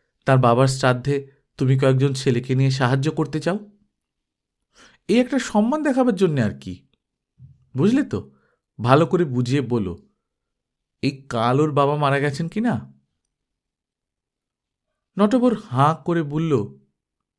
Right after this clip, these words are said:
"আহা হা, তাই নাকি? তোমরা ভেবো না, আমি এক্ষুনি যাচ্ছি। তোমরা একটু অপেক্ষা করে থাকলে ফল টের পাবে।" বলে হেডমাস্টারের ঘরের দিকে চলে গেল।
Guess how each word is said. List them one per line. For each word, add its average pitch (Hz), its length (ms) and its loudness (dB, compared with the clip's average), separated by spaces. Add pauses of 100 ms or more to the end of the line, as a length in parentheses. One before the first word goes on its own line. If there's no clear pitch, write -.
(120)
"আহা 165 280 -2
হা, 120 360 -4
তাই 196 160 2
নাকি? 120 480 -2 (760)
তোমরা 196 220 2
ভেবো 190 260 4
না, 127 120 0
আমি 156 260 2
এক্ষুনি 214 340 0
যাচ্ছি। - 520 -2 (1000)
তোমরা 147 220 2
একটু 165 200 -2
অপেক্ষা 160 340 -2
করে 180 200 0
থাকলে 202 480 -2
ফল 131 320 0
টের 117 180 0
পাবে।" 85 320 -8 (1500)
বলে 247 220 8
হেডমাস্টারের 180 640 2
ঘরের 127 380 -2
দিকে 127 220 -4
চলে 117 260 -2
গেল। 104 320 -6